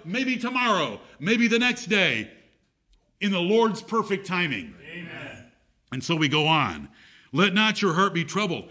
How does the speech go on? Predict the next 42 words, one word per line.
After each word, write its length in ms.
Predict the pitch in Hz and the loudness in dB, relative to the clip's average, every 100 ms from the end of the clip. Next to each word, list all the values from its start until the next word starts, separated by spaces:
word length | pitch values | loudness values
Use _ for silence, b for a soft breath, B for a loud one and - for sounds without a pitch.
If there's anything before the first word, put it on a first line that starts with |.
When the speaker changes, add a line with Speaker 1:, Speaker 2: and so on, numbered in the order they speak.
| B - | B 0
Speaker 1:
He 240 | 269 285 | 2 4
needed 280 | 285 240 170 | 4 4 2
these 220 | 196 147 | 0 0
men 200 | 208 202 | 0 2
to 60 | 185 | 2
go 200 | 185 175 | 2 2
on. 400 | 254 196 92 - b b b 110 | 0 -2 -4 -14 b b b -2
Do 100 | 196 | 2
you 60 | |
know 60 | 285 | 2
what 160 | 269 - | 0 0
kind 160 | 240 | 0
of 60 | 196 | 2
a 60 | |
job 460 | 156 196 208 220 180 B B _ | 0 0 2 0 -4 B B _
they 160 | 165 190 | 2 4
had 140 | 214 | 2
in 80 | 208 | 2
front 200 | 214 220 | 0 2
of 60 | |
them? 260 | 220 247 247 - _ _ _ _ _ _ _ _ _ _ _ _ _ _ 180 | 2 0 -4 -14 _ _ _ _ _ _ _ _ _ _ _ _ _ _ -6
These 200 | 285 294 | 0 2
are 100 | 262 | 2
fishermen 460 | 214 254 202 196 190 | 2 0 0 -2 -2
from 160 | 180 | -2
Galilee. 560 | 180 190 151 131 87 69 _ _ _ _ _ _ _ _ _ _ _ _ _ _ _ _ _ _ _ _ _ _ | 0 0 0 -4 -8 -12 _ _ _ _ _ _ _ _ _ _ _ _ _ _ _ _ _ _ _ _ _ _
It 180 | 202 262 | -4 -2
says 240 | - 262 - | 2 2 2
that 100 | 202 | 2
there 100 | 233 | 2
was 140 | 214 | 4
a 80 | 196 | 2
great 300 | 160 240 175 | 2 0 0
company 380 | 214 233 220 190 | 0 0 2 0
of 160 | 156 | -2
priests 320 | - 240 180 - | -2 -2 0 -2
that 80 | 175 | -2
were 120 | 165 | -2
converted 420 | 185 160 202 180 | -2 0 -2 -2
to 60 | 170 | -4
the 100 | 156 | -4
faith. 480 | 190 156 92 - | -2 -2 -4 -14